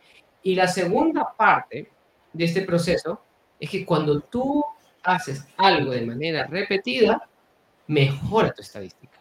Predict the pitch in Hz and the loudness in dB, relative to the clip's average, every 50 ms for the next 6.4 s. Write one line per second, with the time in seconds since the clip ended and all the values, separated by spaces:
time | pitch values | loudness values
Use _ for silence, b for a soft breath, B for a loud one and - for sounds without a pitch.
0 | _ _ _ _ _ _ _ _ _ _ _ _ _ - - 190 175 165 170 170 | _ _ _ _ _ _ _ _ _ _ _ _ _ -2 -2 0 0 0 -2 -2
1 | - 160 143 - 208 220 - _ _ _ - 208 190 170 170 165 190 196 - 226 | -2 -4 -6 -4 -4 -6 -6 _ _ _ 4 6 6 6 6 4 0 0 2 4
2 | 226 220 196 170 160 143 - 147 156 - - 156 147 139 - 160 160 151 147 175 | 4 4 6 4 2 0 -2 -6 -8 -6 -8 -8 -8 -8 -8 -8 -6 -4 -4 -6
3 | 196 - - _ - 165 175 190 185 196 285 320 320 285 202 143 143 143 131 127 | -6 -8 -14 _ -2 0 0 0 0 2 2 2 2 2 0 0 0 -2 0 -2
4 | 127 127 120 120 120 - - 127 117 123 110 - - 120 _ _ _ _ _ _ | -2 -6 -6 -8 -10 -12 -12 -12 -10 -10 -12 -12 -16 -20 _ _ _ _ _ _
5 | _ _ _ _ _ _ _ _ _ _ - - 170 175 170 - 196 196 214 233 | _ _ _ _ _ _ _ _ _ _ -6 -2 0 2 4 4 4 6 8 8
6 | 220 202 196 202 208 208 220 262 | 8 8 4 4 4 2 2 0